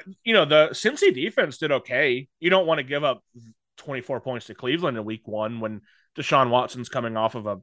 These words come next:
pretty ho-hum, you know, six games after his suspension last year. But still, that they,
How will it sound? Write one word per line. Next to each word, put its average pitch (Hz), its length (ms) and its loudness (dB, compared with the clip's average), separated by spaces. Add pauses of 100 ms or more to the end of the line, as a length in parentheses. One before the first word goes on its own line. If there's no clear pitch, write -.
(160)
pretty 113 420 -2
ho-hum, 120 580 0 (360)
you 147 100 -2
know, 110 100 0
six - 380 -2
games 117 360 0
after 117 260 0
his 107 120 -6
suspension 127 440 -2
last 101 320 -6
year. 104 180 -4
But 107 260 -2 (360)
still, 165 500 4
that 151 260 2
they, 160 220 4